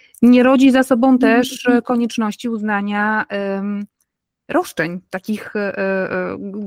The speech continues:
Speaker 1: w sensie, że, że nagle, e, e, nie wiem, no, rzeka się wyleje i, e, powodując jakieś straty, a skoro <laughs> ma tą osobowość prawną, jest osobą, to będzie teraz można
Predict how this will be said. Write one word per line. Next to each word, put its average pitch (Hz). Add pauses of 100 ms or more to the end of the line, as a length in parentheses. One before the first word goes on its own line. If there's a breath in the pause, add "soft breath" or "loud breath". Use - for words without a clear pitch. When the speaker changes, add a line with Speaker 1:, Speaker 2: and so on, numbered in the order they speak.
(220)
Speaker 1:
w -
sensie, 214
że, 208
że 202
nagle, 208
e, 220
e, 190 (400 soft breath)
nie 170
wiem, -
no, -
rzeka 170
się 180
wyleje 185
i, 196
e, - (160)
powodując 190
jakieś 190
straty, 170
a 208
skoro 220 (320 loud breath)
<laughs> -
ma 233
tą 285
osobowość 208
prawną, 180
jest 208
osobą, 196
to 185
będzie 196
teraz 175
można 185